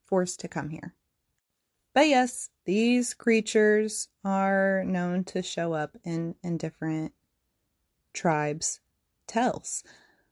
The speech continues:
But also, these creatures have been sighted today. Like, th-, this is still something that is popping up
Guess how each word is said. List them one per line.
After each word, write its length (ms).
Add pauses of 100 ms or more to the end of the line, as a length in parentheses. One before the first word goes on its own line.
(260)
But 200 (120)
also, 720 (100)
these 220
creatures 480
have 260
been 220
sighted 720 (400)
today. 720
Like, 220 (100)
th-, 140
this 260
is 120
still 280
something 580
that 120
is 140
popping 500
up 320